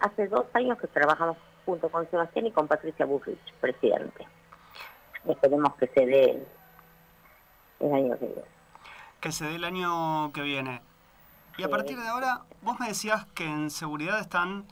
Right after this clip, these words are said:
Speaker 2: juntando firmas, trabajando. ¿Y cuál es la respuesta del Ejecutivo a los reclamos que vienen haciendo desde el Consejo Deliberante?
Speaker 1: Ninguna, ninguna. No tenemos respuesta. Eh, no,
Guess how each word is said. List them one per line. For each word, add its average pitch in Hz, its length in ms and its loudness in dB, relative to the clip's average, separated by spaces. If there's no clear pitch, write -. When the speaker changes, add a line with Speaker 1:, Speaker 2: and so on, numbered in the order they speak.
Speaker 2:
juntando 151 380 -2
firmas, 190 520 -2
trabajando. 190 720 -4
¿Y 175 100 -8
cuál 226 180 -4
es 208 40 -8
la 202 120 -2
respuesta 160 1200 2
del 139 120 -8
Ejecutivo 151 640 -4
a 147 120 2
los 135 160 -8
reclamos 147 360 -4
que 147 120 -10
vienen 139 240 -6
haciendo 143 360 -4
desde 135 160 -8
el 131 120 -10
Consejo 131 340 -10
Deliberante? 117 480 -10
Speaker 1:
Ninguna, 170 560 6
ninguna. 165 500 -2
No 165 120 0
tenemos 165 380 0
respuesta. 220 800 2
Eh, - 540 -2
no, 151 140 -4